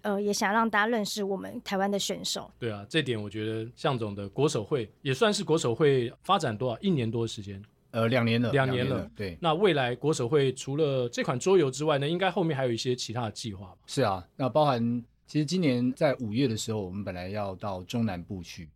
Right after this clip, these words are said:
Speaker 2: 嗯。
Speaker 3: 然后也，那
Speaker 2: 哦，
Speaker 3: 上次有提过嘛，
Speaker 2: 对，对，
Speaker 3: 光是一个晚上而已啊，
Speaker 2: 又碰到疫情。嗯。
Speaker 3: 就大概有大概四百多位报名在中部跟南部的场合。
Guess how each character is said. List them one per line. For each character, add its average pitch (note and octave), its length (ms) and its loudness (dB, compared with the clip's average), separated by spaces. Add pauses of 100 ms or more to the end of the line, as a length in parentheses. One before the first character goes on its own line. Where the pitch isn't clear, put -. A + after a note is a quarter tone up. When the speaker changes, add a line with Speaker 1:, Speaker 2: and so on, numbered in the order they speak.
(120)
Speaker 2:
嗯。 A2 300 -8
Speaker 3:
然 F#2+ 120 -4
后 G2+ 420 -4
也， G#2+ 360 -4
那 C#3+ 160 0
Speaker 2:
哦， C3 80 0
Speaker 3:
上 B2 180 2
次 B2+ 80 0
有 A#2+ 120 4
提 A2+ 160 -2
过 B2 160 0
嘛， G2 80 -4
Speaker 2:
对， C3+ 120 2
对， A#2 520 0
Speaker 3:
光 F3 180 4
是 C#3 160 4
一 C#3+ 140 0
个 E3+ 160 4
晚 A#2+ 200 4
上 C3 240 2
而 A#2+ 80 2
已 A#2 120 0
啊， F#2+ 80 0
Speaker 2:
又 - 80 2
碰 - 0 -
到 G#2+ 60 0
疫 - 20 -4
情。 F2 80 -10
嗯。 - 20 -16
Speaker 3:
就 D3+ 100 -2
大 C#3 140 4
概 C3 160 2
有 G2+ 180 -4
大 A2+ 120 -4
概 A#2 60 0
四 A2+ 180 -4
百 F#2 120 -6
多 G2+ 180 -4
位 F2+ 280 -6
报 G2+ 160 0
名 D2+ 300 -14
在 G#2 180 -6
中 A#2 220 0
部 A2+ 100 -2
跟 G#2+ 160 -2
南 F2+ 180 -6
部 G2 140 -8
的 F2 60 -8
场 D#2+ 260 -10
合。 D2 120 -18